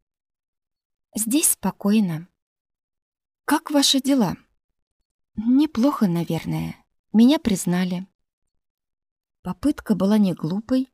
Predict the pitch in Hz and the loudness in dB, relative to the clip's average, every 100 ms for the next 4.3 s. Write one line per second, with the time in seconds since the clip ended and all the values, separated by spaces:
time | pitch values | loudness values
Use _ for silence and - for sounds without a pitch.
0 | _ - - 170 185 208 226 - 156 190 | _ -14 -6 -4 -2 0 0 0 -6 -6
1 | - 165 170 170 190 185 175 170 175 170 | -6 -4 -4 -4 -4 -4 -6 -6 -6 -6
2 | - 165 160 151 156 190 254 _ _ - | -4 -2 -2 -2 -4 -4 -8 _ _ -10
3 | 170 196 - 185 196 214 214 208 220 175 | -4 -4 -2 -4 0 0 0 0 0 -2
4 | 160 - | -8 -12